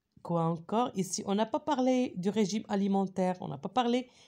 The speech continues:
qu'est-ce qu'il mange le chien, mais on a donné les rôles, le rôle que joue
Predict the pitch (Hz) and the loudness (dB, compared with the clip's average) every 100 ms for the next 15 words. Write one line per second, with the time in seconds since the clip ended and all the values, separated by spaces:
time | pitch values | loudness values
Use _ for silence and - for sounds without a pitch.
0 | _ - 214 220 202 202 175 185 190 185 | _ -10 -6 -4 -2 -2 0 -2 -2 -2
1 | 170 165 - _ 170 180 170 156 139 151 | -2 -4 -18 _ -4 -2 -2 -2 -2 0
2 | 180 294 - _ _ _ 156 151 139 220 | 0 0 -4 _ _ _ -4 -4 -2 4
3 | 240 262 285 311 - _ _ _ _ 185 | 6 6 4 0 -10 _ _ _ _ -2
4 | 165 156 233 269 - 185 160 208 349 | -2 0 0 0 0 -2 0 -2 -4